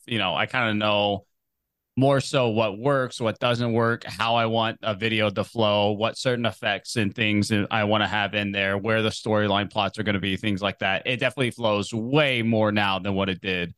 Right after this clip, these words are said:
you know, a year ago when I just kinda started switching up my content from, you know,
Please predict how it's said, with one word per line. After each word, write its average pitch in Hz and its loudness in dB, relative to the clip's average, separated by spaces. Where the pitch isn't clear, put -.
you 90 0
know, 76 -2
a 113 2
year 110 4
ago 92 0
when 95 2
I 95 0
just 101 -4
kinda 95 -4
started 95 0
switching 117 0
up 104 2
my 101 2
content 107 -4
from, 156 0
you 143 0
know, 110 2